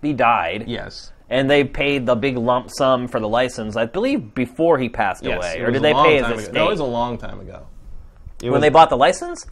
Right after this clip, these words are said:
Speaker 2: When they bought the license, I, I think
Speaker 1: 'Cause
Speaker 2: they
Speaker 1: they were
Speaker 2: bought
Speaker 1: making these games for a long time, and he still owned it.
Speaker 2: Yeah, but they bought the license fr-, from him, like, in perpetuity, and a lot, I think around the time they bought Red Storm.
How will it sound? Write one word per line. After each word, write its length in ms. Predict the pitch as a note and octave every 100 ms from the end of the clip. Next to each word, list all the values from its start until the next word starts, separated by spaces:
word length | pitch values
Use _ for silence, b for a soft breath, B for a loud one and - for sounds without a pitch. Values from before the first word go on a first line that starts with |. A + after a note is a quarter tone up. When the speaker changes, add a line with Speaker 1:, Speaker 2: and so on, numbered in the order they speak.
| -
Speaker 2:
When 100 | C3+
they 60 |
bought 160 | D3 D3+
the 80 | A#2+
license, 360 | C3 C#3 A2+
I, 40 | G#2
I 160 | A2
think 100 | C#3
Speaker 1:
'Cause 80 | E3
Speaker 2:
they 60 | G#3+
Speaker 1:
they 40 | C4+
were 80 |
Speaker 2:
bought 60 | A3+
Speaker 1:
making 300 | A#3 B3+ A#3
these 160 | G3 F3
games 280 | F3+ G3 F#3
for 80 | D#3
a 40 |
long 200 | D3 D#3 D#3
time, 280 | F3 E3+
and 100 | C3
he 120 | B2 D#3
still 180 | D3 A2
owned 200 | C3+ G#2+
it. 140 | - -
Speaker 2:
Yeah, 200 | C3+ A2+
but 140 | B2+
they 120 | C3+ E3
bought 260 | D#3 D#3
the 100 | D3
license 560 | B2+ B2 B2+ B2+ A#2 -
fr-, 240 | - B2 -
from 280 | B2+ A#2
him, 420 | A2+ A#2 A2 G#2+ G#2
like, 220 | G#2+ G#2+
in 160 | A2+ A2+
perpetuity, 1040 | - A#2 - - A#2 A2 G#2+ G#2 G#2 G#2
and 200 | A2+ A#2
a 80 | F2+
lot, 280 | A2+ B2+ B2
I 60 | -
think 160 | -
around 220 | C#3+ A#2+
the 60 | A2+
time 180 | B2 A2+
they 80 | A2
bought 240 | G#2+ G#2
Red 180 | A2 E3
Storm. 380 | - - F#2+